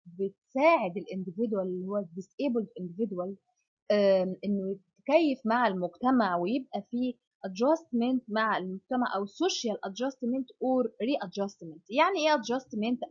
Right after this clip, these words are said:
او readjustment؟ اللي هو how to cope with disability،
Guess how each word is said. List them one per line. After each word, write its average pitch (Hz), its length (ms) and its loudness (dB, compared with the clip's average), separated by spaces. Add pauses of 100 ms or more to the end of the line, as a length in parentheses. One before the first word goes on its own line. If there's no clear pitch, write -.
او 190 260 2
readjustment؟ 233 1000 -2 (460)
اللي 240 120 4
هو 370 120 10
how 339 300 4
to 262 100 0
cope 277 340 0 (100)
with 240 140 0
disability، 190 840 -6